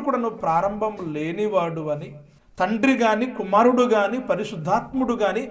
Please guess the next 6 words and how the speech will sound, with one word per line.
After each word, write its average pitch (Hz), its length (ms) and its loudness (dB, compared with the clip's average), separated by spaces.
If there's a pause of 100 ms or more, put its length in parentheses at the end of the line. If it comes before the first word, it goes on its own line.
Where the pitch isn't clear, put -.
(360)
ఈ - 20 2 (160)
ముగ్గురు 269 440 2 (140)
కూడాను 208 400 2 (1200)
ప్రియులారా 170 460 2 (640)
మరి 156 140 0 (100)
పుట్టుక 269 400 -4